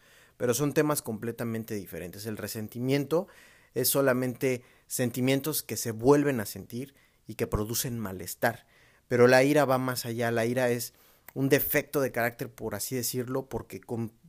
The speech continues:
contiene muchísima, muchísima carga, eh, de estrés, eh, es todo un proceso, ¿no? Porque hay, hay enojo, hay molestia,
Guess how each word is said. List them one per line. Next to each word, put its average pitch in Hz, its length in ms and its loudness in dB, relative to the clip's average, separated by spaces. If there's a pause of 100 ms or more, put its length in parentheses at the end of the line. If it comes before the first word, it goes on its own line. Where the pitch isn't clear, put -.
contiene 131 420 -2
muchísima, 127 840 -2
muchísima 117 580 -8
carga, 113 400 -2 (420)
eh, 104 240 -4
de 107 160 -6
estrés, 127 800 2 (320)
eh, 113 240 -2
es 117 200 2
todo 135 180 2
un 139 120 0
proceso, 120 540 -2
¿no? 117 200 -6
Porque 107 380 -6
hay, 113 260 -2 (460)
hay 117 280 -2
enojo, 120 580 4
hay 120 100 2
molestia, 117 920 0